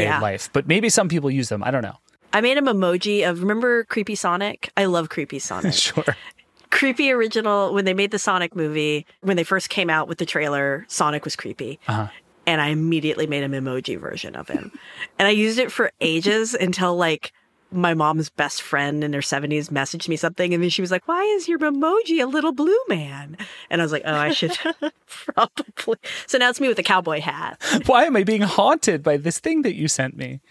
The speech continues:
Speaker 1: Yeah, but it's like, I don't know. I, I, I use it with a lot of people who aren't, like, always online. We're not always in this space, and they all use it just so earnestly and so delightfully that I'm like, "Oh, that's kinda charming." And I could totally see, like,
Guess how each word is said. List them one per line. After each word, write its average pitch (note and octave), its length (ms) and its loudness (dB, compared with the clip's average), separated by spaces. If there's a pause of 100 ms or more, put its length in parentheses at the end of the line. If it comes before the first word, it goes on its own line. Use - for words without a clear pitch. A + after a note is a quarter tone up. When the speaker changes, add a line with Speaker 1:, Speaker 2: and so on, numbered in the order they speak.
(120)
Speaker 1:
Yeah, C#4+ 320 4
but C#4+ 120 2
it's D4 160 -2
like, D4 300 0
I D#4+ 80 4
don't E4+ 100 4
know. D#3 180 2
I, B3+ 440 4 (120)
I, C4 60 4
I - 40 8
use E4+ 240 2
it F4 60 2
with C#4+ 140 -2
a B3 40 4
lot G3+ 160 4
of A#3+ 60 -8
people A#3+ 240 0
who A3+ 200 -4
aren't, F3 300 0 (140)
like, F#3+ 380 -2
always F#3 320 2
online. F#3 600 0 (240)
We're F#3+ 180 0
not F3 260 4
always F3+ 340 2
in F3+ 100 0
this F3+ 140 -2
space, F#3 400 -2 (120)
and E3+ 500 0 (220)
they G#3 220 2
all G3+ 160 4
use G#3 220 -2
it G3 100 -4
just - 220 -2
so F3+ 260 -2
earnestly D#3 640 -2
and D3 120 -2
so D3+ 220 -2
delightfully D#3 840 -2 (240)
that E3 120 2
I'm D#3 60 2
like, D#3 200 0
"Oh, A3 120 0
that's A#3+ 240 -4
kinda G4 280 0
charming." D#3 640 -2
And F3 240 2
I F#3 80 4
could C4 160 -2
totally D4 340 0
see, C#4 340 0
like, F3 340 0